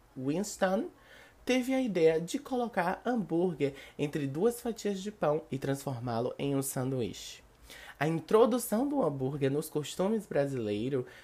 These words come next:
deve-se ao americano Robert Falkenberg, campeão de tênis em Win-, Windham-, Wimbledon, que apostou nessa ideia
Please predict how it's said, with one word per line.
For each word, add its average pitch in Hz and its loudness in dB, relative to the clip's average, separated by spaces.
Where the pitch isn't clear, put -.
deve-se 214 4
ao 202 4
americano 180 2
Robert 170 2
Falkenberg, 135 4
campeão 143 2
de 220 -2
tênis 151 -4
em 143 -2
Win-, 160 0
Windham-, 135 2
Wimbledon, 127 -2
que 247 0
apostou 277 2
nessa 208 0
ideia 151 6